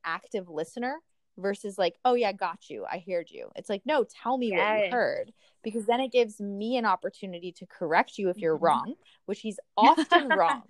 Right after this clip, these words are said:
Speaker 1: He often didn't actually hear what I was
Speaker 2: Right.
Speaker 1: saying. Um, and, or his interpretation of what I'm saying is
Speaker 2: Yep.
Speaker 1: not correct. And then, so then there's the mirroring. Then there's the, this questioning of, like, "Is there more?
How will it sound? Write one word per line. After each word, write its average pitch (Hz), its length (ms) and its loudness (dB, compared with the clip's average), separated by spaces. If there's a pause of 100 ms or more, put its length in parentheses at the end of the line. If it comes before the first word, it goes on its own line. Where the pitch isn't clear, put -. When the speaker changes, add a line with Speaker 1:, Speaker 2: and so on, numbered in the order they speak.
(160)
Speaker 1:
He 240 100 -4
often 277 420 -4
didn't 269 280 -8
actually 220 400 -8
hear 185 320 -8
what 240 140 -8
I 302 80 -4
was - 20 -4
Speaker 2:
Right. - 160 -10
Speaker 1:
saying. 190 400 -14 (920)
Um, 185 400 -2 (120)
and, 202 220 -12
or 240 160 0
his 254 180 -4
interpretation 214 720 -8
of 190 100 -6
what 185 100 0
I'm 170 140 -4
saying 180 280 -6
is 160 140 -14
Speaker 2:
Yep. 165 100 -4
Speaker 1:
not 151 160 2
correct. - 560 -4 (340)
And 202 160 -4
then, 185 400 0
so 196 280 -2
then 185 180 -2
there's 190 180 -10
the 180 100 -10
mirroring. 180 600 -8 (260)
Then 214 280 2
there's 208 220 -2
the, 202 100 -10 (100)
this 175 180 -8
questioning 202 540 0
of, 180 80 -4
like, 170 220 0
"Is 165 140 -6
there 160 160 2
more? 220 440 0